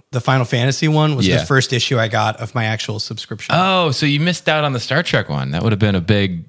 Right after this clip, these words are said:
Speaker 1: Y-, yeah.
Speaker 2: a big win for you.
Speaker 1: My parents dropped the ball.
Speaker 2: Yeah, damn. Were you, well, were you into Star Trek as a kid, or is that?
Speaker 1: Yeah.
Speaker 2: Yeah, damn.
Speaker 1: Yeah, I was, actually, I, I have, like, a very charming history with Star Trek,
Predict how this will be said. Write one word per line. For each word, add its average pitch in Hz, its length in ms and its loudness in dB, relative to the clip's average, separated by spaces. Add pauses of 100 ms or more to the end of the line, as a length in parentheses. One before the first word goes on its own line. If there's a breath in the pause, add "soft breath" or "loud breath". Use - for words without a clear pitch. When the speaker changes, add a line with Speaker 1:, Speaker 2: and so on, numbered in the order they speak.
Speaker 1:
Y-, 113 120 -10 (200)
yeah. 107 380 0
Speaker 2:
a 95 80 2
big 101 180 2
win 101 380 0
for 82 140 -2
you. 76 240 0 (100)
Speaker 1:
My 120 100 -2
parents 120 300 2
dropped 107 280 2
the 117 40 -6
ball. 120 440 0
Speaker 2:
Yeah, 92 460 2
damn. 95 280 2
Were 143 100 6
you, 175 180 2
well, 143 200 2
were 139 120 0
you 143 140 2
into 160 140 0
Star 175 160 -4
Trek 165 180 -6
as 160 80 -6
a 156 60 -6
kid, 160 360 -2
or 107 140 2
is 98 120 -2
that? 95 280 0 (380 loud breath)
Speaker 1:
Yeah. 117 340 4
Speaker 2:
Yeah, 82 200 6
damn. 92 440 2 (440)
Speaker 1:
Yeah, 123 220 6
I 127 60 6
was, 143 220 4 (340 loud breath)
actually, 247 640 0 (500)
I, 190 640 2 (580)
I 143 80 2
have, 175 220 2
like, 196 140 2
a 185 80 4
very 143 240 4
charming 135 760 2
history 131 400 4
with 123 80 4
Star 139 240 4
Trek, 110 460 -2